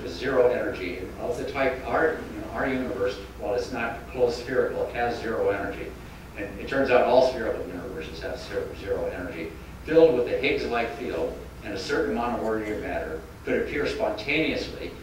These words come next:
because, and because it has,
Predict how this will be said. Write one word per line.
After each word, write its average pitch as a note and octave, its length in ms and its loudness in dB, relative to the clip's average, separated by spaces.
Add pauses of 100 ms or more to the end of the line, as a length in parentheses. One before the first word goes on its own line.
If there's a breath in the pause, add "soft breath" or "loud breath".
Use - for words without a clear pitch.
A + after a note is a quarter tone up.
(200)
because, C3 420 0
and C3 440 4 (260)
because C#3 500 -2
it A#2 220 0
has, A2+ 360 0